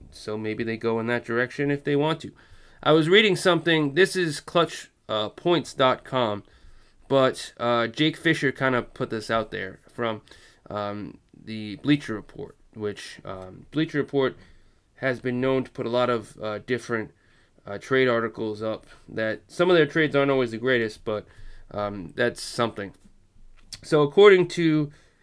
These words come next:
uh, the reports, it could be a breakup of Jason Tatum and Jaylen Brown partnership. So, uh, according to Jake Fisher, certain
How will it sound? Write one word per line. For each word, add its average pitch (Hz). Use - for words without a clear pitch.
uh, 127
the 127
reports, 165
it 127
could 165
be 147
a 127
breakup 143
of 113
Jason 131
Tatum 123
and 113
Jaylen 117
Brown 110
partnership. 113
So, 135
uh, 123
according 165
to 143
Jake 139
Fisher, 135
certain 156